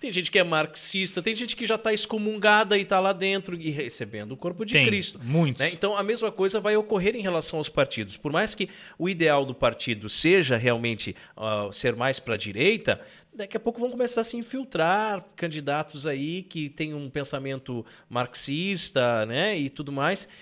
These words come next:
Speaker 1: e que acaba desvirtuando. É, mas realmente essa coisa de filtrar quem entra, quem se filia, isso é, é muito importante de fato.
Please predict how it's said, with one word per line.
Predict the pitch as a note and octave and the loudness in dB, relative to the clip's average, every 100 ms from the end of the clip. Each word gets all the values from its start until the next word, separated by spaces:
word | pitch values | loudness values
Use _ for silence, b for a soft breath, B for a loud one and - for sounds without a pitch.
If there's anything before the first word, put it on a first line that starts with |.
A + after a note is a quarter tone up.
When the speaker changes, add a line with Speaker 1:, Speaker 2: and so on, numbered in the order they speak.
| b - | b -16
Speaker 1:
e | |
que | - | -6
acaba | G#3+ G#3+ G#3+ A3 | -4 0 0 0
desvirtuando. | E3 C#3+ D3 - A#2+ G2 F#2 - b b | -2 -4 -6 -4 -2 -2 -2 -12 b b
É, | B2 | -4
mas | B2 C#3 - | 0 -2 2
realmente | F#3+ F3 F#3+ - G#3 - _ | 2 2 -2 -4 -8 -10 _
essa | C3 C3+ D3+ | -6 -4 -6
coisa | - E3+ D3+ | -4 -4 -2
de | C#3+ | -8
filtrar | - F#3 D#3+ - C#3 D#3+ E3 C#3+ | -4 -4 -4 2 4 6 6 4
quem | - C3+ A#2+ A#2 | 0 -8 -4 -2
entra, | D#3+ E3+ C#3+ A#2+ G#2+ - b b - | 2 0 0 -2 -2 -4 b b -6
quem | C#3+ D3 | -4 -4
se | - C#3 | -6 -6
filia, | B2+ A2+ E3+ | -4 -2 0
isso | E3+ D3+ F#3+ | 0 0 -2
é, | F#3+ | -4
é | E3 | -4
muito | E3+ F3 G3+ | -4 -4 -6
importante | G#3+ G#3+ G#3 E3 E3+ | -2 -2 0 -2 -2
de | F3+ | -8
fato. | - G2+ F#2 - | -2 -2 -2 -12